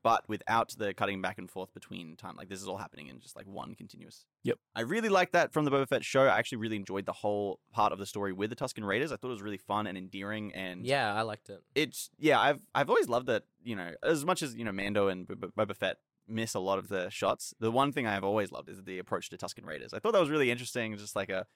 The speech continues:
Speaker 1: why make these just, like, mindless, um, you know, nomad people in the desert, like, evil? Why not
Speaker 2: Mm.
Speaker 1: introduce some culture and, and
Speaker 3: Yeah.
Speaker 1: some lore to them as well? 'Cause, you know, I just thought it was interesting. I thought that was a great way to start the show as well. Okay, episode two, The Palace. Boba Fett stakes out Jabba's palace, returning there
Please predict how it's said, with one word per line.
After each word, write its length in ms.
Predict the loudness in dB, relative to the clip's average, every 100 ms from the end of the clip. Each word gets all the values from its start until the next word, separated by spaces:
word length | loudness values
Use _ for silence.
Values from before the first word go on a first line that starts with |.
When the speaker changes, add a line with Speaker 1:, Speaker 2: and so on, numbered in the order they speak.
| _
Speaker 1:
why 260 | 4 4 4
make 240 | 0 -4
these 160 | -4 -8
just, 160 | -6
like, 160 | -4 -2
mindless, 560 | -2 -2 -4 -6 -8 -8
um, 380 | -4 -4 -6 -10
you 80 | -12
know, 180 | -12 -12 -18 _
nomad 420 | -6 -6 -4 -8 -10
people 300 | -14 -12 -12
in 80 |
the 80 | -12
desert, 260 | -12 -12 -12
like, 260 | -14 -14 _ -12
evil? 320 | -12 -10 -12 0
Why 140 | 4
not 140 | 4
Speaker 2:
Mm. 60 | 4 -2
Speaker 1:
introduce 300 | -8 -8 -10
some 100 | -10
culture 340 | -8 -8 -8 -10
and, 120 | -10
and 80 | -10
Speaker 3:
Yeah. 340 | -8 -8 -10 -12
Speaker 1:
some 240 | -6 -4
lore 260 | -2 0 0
to 100 | -2
them 160 | -10 -12
as 80 | -10
well? 180 | -10
'Cause, 240 | -10 -16 -18
you 80 | -20
know, 140 | -20 _ _ _
I 40 | -6
just 80 | -2
thought 60 |
it 20 | 0
was 80 |
interesting. 320 | -2 -6 -12 -16 _ _ 0
I 40 |
thought 100 | 4
that 60 | 4
was 60 | 4
a 40 |
great 200 | 4 4
way 100 | 2
to 60 | 0
start 240 | -2 -2
the 60 | -4
show 180 | -14
as 100 | -14
well. 160 | -16 -18 _ _ 0
Okay, 240 | 4 4 4
episode 360 | 2 4 4 2
two, 280 | 4 2 2
The 120 | -2
Palace. 480 | 2 4 4 2 -6 -14 _ _ 4
Boba 200 | 4 6
Fett 280 | 4 2
stakes 300 | 2 0 4
out 140 | 4 4
Jabba's 260 | 4 2
palace, 380 | 2 4 4 2
returning 380 | -4 -2 0 2
there 160 | 2